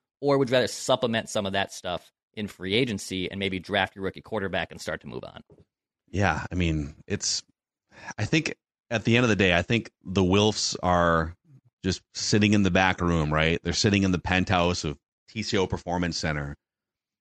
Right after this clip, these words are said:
Speaker 2: and they are deathly afraid of what would happen if you said goodbye to both Kirk Cousins and Danielle Hunter.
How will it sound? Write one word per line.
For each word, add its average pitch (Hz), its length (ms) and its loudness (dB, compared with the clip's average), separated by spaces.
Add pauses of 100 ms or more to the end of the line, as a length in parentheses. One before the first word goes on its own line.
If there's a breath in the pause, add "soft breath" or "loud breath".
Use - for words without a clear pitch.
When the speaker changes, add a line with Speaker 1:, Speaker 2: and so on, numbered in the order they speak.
(160)
Speaker 2:
and 92 280 0
they 101 260 4
are 87 200 2
deathly 104 680 -2
afraid 85 640 0
of 80 240 -2
what 87 160 2
would 85 120 2
happen 101 520 2
if 95 180 0
you 92 100 2
said 92 240 0
goodbye 87 300 2
to 85 80 0
both 85 240 0
Kirk 87 220 -2
Cousins 87 400 0
and 85 260 0
Danielle 78 200 -2
Hunter. 71 360 -8